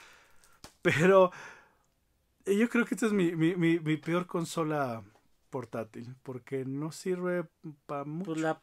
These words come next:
Speaker 2: la peor mejor, porque como dices, tenía
Speaker 1: Sí,
Speaker 2: todo, con
Speaker 1: todo,
Speaker 2: su cámara
Speaker 1: todo,
Speaker 2: portátil,
Speaker 1: todo,
Speaker 2: su
Speaker 1: chulada, una pantalla
Speaker 2: Ya es que era
Speaker 1: grandísima,
Speaker 2: táctil de
Speaker 1: touch.
Speaker 2: atrás y,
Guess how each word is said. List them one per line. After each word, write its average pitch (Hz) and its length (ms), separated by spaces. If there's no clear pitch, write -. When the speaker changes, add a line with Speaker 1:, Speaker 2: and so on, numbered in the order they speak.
Speaker 2:
la 160 240
peor 202 200
mejor, 170 420
porque 143 340
como 151 240
dices, 180 180
tenía 160 240
Speaker 1:
Sí, 202 60
Speaker 2:
todo, 175 300
con - 80
Speaker 1:
todo, 190 160
Speaker 2:
su 156 120
cámara 160 380
Speaker 1:
todo, 202 320
Speaker 2:
portátil, 175 360
Speaker 1:
todo, - 40
Speaker 2:
su - 80
Speaker 1:
chulada, 175 540
una 170 200
pantalla 143 560
Speaker 2:
Ya 170 160
es 156 120
que 175 100
era 165 160
Speaker 1:
grandísima, 139 180
Speaker 2:
táctil 156 220
de 180 80
Speaker 1:
touch. 190 120
Speaker 2:
atrás 185 540
y, 135 380